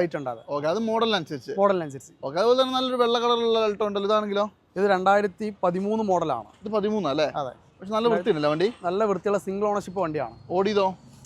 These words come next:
Speaker 1: അമ്പത്തിയെട്ടായിരം കിലോമീറ്റർ ആകെ ഓടിയിട്ടുള്ളൂ.
Speaker 2: അഞ്ച് എട്ട് അല്ലേ?
Speaker 1: അഞ്ച് എട്ട്, അതെ.
Speaker 2: അൻപത്തിയെട്ടായിരം കിലോമീറ്റർ മാത്രമേ ഓടിയിട്ടുള്ളൂ. Alto ആണ്. ആ, എയ്റ്റ് ഹൺഡ്രഡ് സീരീസിൽ വരുന്ന വണ്ടിയാണ്. ആ, ഈ അമ്പത്തെട്ടൊക്കെ ജെന്യുവിൻ ആയിരിക്കും അല്ലേ?
Speaker 1: ജെന്യുവിൻ കിലോമീറ്റർ.
Speaker 2: ഇതൊക്കെ ഹിസ്റ്ററി ഒക്കെ പക്കയായിരിക്കും അല്ലേ?
Speaker 1: ഹിസ്റ്ററി ഒക്കെ പക്കയാണ്.
Speaker 2: മേജർ ആക്സിഡന്റ് റീപ്ലേസ്മെന്റ്?
Speaker 1: അങ്ങനെയൊന്നുമില്ല.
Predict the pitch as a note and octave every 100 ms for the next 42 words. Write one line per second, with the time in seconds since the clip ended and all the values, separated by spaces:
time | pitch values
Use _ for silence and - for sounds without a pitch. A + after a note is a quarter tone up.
0 | - F3 F#3+ G3+ A#3+ G3 G#3+ G#3+ G3 F#3+
1 | F#3+ F#3+ E3 E3 D3+ C#3 A#2+ A#2+ E3 F#3+
2 | F#3 F3+ C#3 F3 F3 D#3+ D#3 C#3 B2+ E3
3 | G3 G3+ G3+ G#3+ G#3+ G#3 G#3 G#3 G#3+ G3+
4 | F#3 G3+ F#3+ F#3+ F#3 A3 G3+ E3+ - G#3+
5 | G3 G3 C4 C4+ - _ _ - E3 E3
6 | E3 E3 D#3+ E3+ F3+ F#3+ F#3+ F3 F#3 F3
7 | F3 F3 F3 D#3+ D#3 D#3+ D3 D3+ D3+ A3
8 | - _ _ _ _ - D3 D3 D3+ F#3+
9 | G#3 A3 A#3 A3+ A3 A3 F#3+ F3+ D3+ F3
10 | G#3+ G#3+ G3+ E3+ D3 C4 C4+ B3 C4 B3+
11 | A3 F#3 F3+ C#3+ D3+ D#3 G#3 F#3+ E3 C3
12 | B2+ G2+ - - F#3 G#3+ A#3 A3 B3 B3
13 | A#3+ A#3+ B3 B3 B3 _ G3+ G#3+ G3 E3
14 | B2